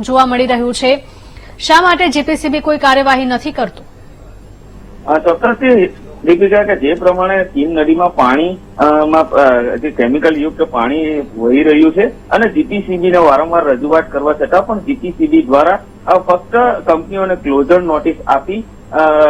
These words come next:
Speaker 2: સંતોષ માનવામાં આવે છે. કારણ કે છેલ્લા ઘણા સમયથી જે કી-,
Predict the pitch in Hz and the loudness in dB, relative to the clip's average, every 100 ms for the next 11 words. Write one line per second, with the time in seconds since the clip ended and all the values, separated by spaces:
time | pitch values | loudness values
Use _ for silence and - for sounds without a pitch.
0 | 147 143 151 147 196 165 147 151 147 143 | 2 0 -2 0 -2 0 0 2 0 2
1 | 139 127 131 147 151 151 180 190 165 160 | 0 0 0 -2 0 0 0 -2 0 2
2 | 185 139 151 165 165 165 165 208 - - | 2 0 0 0 0 0 0 -2 -4 -18
3 | - 175 185 160 170 | -2 -2 0 2 2